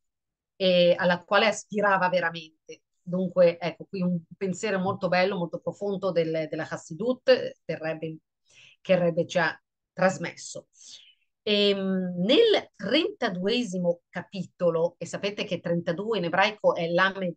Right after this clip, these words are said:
Vav, sarebbe Lev, cuore, e allora andate al trentaduesimo capitolo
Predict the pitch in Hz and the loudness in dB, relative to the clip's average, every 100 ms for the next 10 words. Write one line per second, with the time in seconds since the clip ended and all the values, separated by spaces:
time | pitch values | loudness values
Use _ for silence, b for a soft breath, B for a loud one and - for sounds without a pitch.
0 | _ 170 156 160 220 233 - 147 151 170 | _ -2 -2 -2 -4 -4 -6 -8 -6 -8
1 | - 165 170 165 151 202 - 175 160 147 | -6 0 0 0 -6 -12 -2 2 2 2
2 | 160 247 427 _ _ _ b b b b | 0 0 -2 _ _ _ b b b b
3 | _ - 202 190 185 185 180 180 170 190 | _ -2 0 2 2 0 0 2 2 2
4 | 233 233 214 175 220 247 277 240 269 294 | 0 0 -4 -8 -8 0 0 2 2 2
5 | 277 233 - 196 185 175 175 165 | -2 -4 -6 -8 -10 -4 0 0